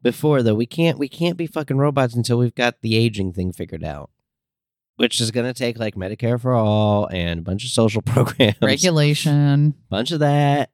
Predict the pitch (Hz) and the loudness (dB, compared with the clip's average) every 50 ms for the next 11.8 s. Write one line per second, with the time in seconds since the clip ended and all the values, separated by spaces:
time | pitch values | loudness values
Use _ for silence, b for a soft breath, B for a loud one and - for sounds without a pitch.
0 | _ _ - 110 107 101 98 92 - - 104 123 135 147 139 - 139 131 147 143 | _ _ -4 -2 0 0 0 -2 -2 0 0 2 2 0 -2 -4 -6 -2 0 0
1 | 143 139 139 143 135 - 131 123 131 131 - - 131 131 - - 127 127 135 131 | 2 2 0 0 -2 -2 0 0 0 -2 -2 -4 -6 -6 -2 -2 0 0 2 0
2 | 123 127 123 123 120 - - 107 117 - 143 139 - 160 160 156 143 135 135 - | 2 0 0 -2 -2 -4 -4 -4 -4 -2 -4 -6 -4 -4 -4 -2 0 2 6 6
3 | 254 185 131 285 294 311 127 320 277 254 220 180 160 - - 214 214 208 - - | 6 6 6 6 4 4 2 2 2 2 2 2 2 2 2 2 0 2 0 -2
4 | - 156 139 135 127 - - 117 120 117 110 113 135 170 - - 180 180 160 - | -2 0 -2 -2 -2 0 2 2 4 4 4 2 2 0 0 0 0 -2 -2 0
5 | - 185 185 - - _ 170 156 151 147 143 143 143 143 139 143 139 - - 110 | 0 0 0 0 0 _ 2 4 4 4 4 4 4 2 2 0 -2 -4 -2 -4
6 | 113 - - 101 90 - 127 120 117 - 120 120 117 107 98 101 101 101 104 - | -4 -2 -2 -8 -4 0 0 0 2 2 2 2 2 4 2 2 2 2 0 -2
7 | - 104 92 - - 98 95 95 - - 131 135 131 - 135 135 131 123 101 - | -8 -6 -6 -4 -4 -2 -4 -4 0 2 2 2 4 4 4 6 6 4 2 2
8 | - 101 101 98 - 101 95 - 95 90 - 117 131 123 135 135 127 117 113 104 | -2 -2 -4 -2 -2 -6 -4 -4 -2 2 4 4 4 4 4 2 2 2 -2 -2
9 | - 107 104 95 101 101 92 98 113 131 - - 95 104 107 107 110 104 101 101 | 0 0 0 2 2 2 2 4 2 0 -2 -2 0 0 2 2 2 2 2 2
10 | 104 110 117 110 104 - 113 110 107 101 101 101 - - 92 90 - 92 90 90 | 2 2 0 0 -2 -2 -2 0 2 2 0 0 0 -2 -4 -4 -4 -8 -6 -6
11 | 87 - 92 87 90 87 80 90 87 87 82 82 87 92 104 101 | -4 -4 -4 -4 -4 -4 -2 -4 -4 -2 -2 -2 0 0 0 0